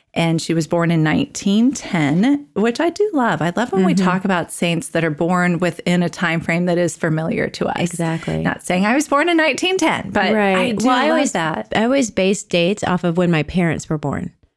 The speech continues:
Speaker 2: which I hate to date them, but
Speaker 1: Right.
Speaker 2: it's always, like,
Speaker 1: <laughs>
Speaker 2: pre nineteen forty-five or after nineteen forty-five. But that gives me some sort of a window into the time frame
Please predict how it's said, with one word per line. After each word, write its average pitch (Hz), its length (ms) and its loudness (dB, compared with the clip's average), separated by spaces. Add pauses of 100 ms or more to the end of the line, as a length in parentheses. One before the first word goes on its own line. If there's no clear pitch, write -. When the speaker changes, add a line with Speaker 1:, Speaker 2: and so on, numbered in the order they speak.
(400)
Speaker 2:
which - 380 -4
I 175 80 2
hate 175 220 2
to - 60 -10
date 165 220 0
them, 143 220 0
but 175 180 2
Speaker 1:
Right. 214 160 2
Speaker 2:
it's - 140 0
always, 214 240 0
like, 185 220 -2
Speaker 1:
<laughs> - 60 -10
Speaker 2:
pre 254 200 0
nineteen 226 380 2
forty-five 175 840 0
or 175 280 0
after 180 360 -4
nineteen 165 360 0
forty-five. 143 600 -2 (460)
But 185 100 0
that 190 120 2
gives 196 260 0
me 190 200 2
some 185 300 0
sort 180 200 0
of 165 120 0
a 156 80 2
window 156 640 2
into 170 220 -2
the 156 100 -2
time 165 280 -2
frame 180 340 0